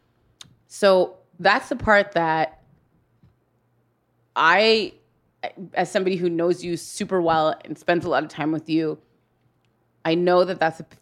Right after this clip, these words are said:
part that people love the most. And I also wish that you would share more of it. You know, I think you've gotten better at sharing more of it, but it's my favorite thing because I think it's what makes you relatable. And it's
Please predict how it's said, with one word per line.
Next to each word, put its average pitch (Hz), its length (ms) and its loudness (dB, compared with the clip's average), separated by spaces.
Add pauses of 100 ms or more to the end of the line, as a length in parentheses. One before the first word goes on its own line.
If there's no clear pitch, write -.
(140)
part 165 240 0
that 156 100 -8
people 165 300 -2
love 156 180 0
the 156 80 -6
most. 160 380 0
And 165 80 -2
I 151 80 -2 (100)
also 156 240 0
wish 165 280 -4
that - 100 -8
you 151 160 -4
would 160 120 -4
share 156 200 -4
more 147 260 -2
of 160 140 -2
it. 214 280 2 (200)
You 170 140 -2
know, 147 260 0
I - 80 -2
think 190 180 -2
you've 196 80 -4
gotten 170 300 2
better 156 260 2
at - 80 -4
sharing 190 300 -2
more 190 160 -2
of 196 100 -4
it, 240 240 0 (460)
but 185 100 4
it's 175 140 -6
my 190 100 0
favorite 165 460 -4
thing 139 220 -8
because 147 280 -2
I 147 80 -2
think 160 360 0 (1000)
it's - 160 -14
what 180 160 4
makes 160 200 0
you 165 60 0
relatable. 165 580 2
And 156 120 -2
it's - 260 -10